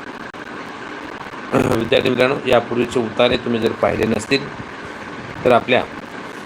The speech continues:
गोवर्धन शिंदे नॉलेज ब्रिज या चॅनलवर किंवा मी WhatsApp-वर एक,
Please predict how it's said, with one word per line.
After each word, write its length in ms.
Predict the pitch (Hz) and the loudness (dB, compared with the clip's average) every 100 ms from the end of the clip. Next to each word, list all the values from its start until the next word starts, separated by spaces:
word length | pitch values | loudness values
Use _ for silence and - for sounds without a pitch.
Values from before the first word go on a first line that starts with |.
| - - - - | -12 -12 -12 -2
गोवर्धन 380 | 113 117 120 127 | 4 6 6 0
शिंदे 400 | 117 120 120 131 | 0 0 2 2
नॉलेज 340 | 117 113 123 117 | 4 4 2 0
ब्रिज 300 | 123 143 127 | -2 2 4
या 140 | 120 | 4
चॅनलवर 400 | 113 110 113 127 131 - - - - - - | 2 2 6 4 4 -6 -14 -14 -12 -12 0
किंवा 160 | 131 120 | 2 4
मी 100 | 127 | 4
WhatsApp-वर 640 | - - - 131 127 131 | 4 2 2 2 2 2
एक, 140 | 127 | 2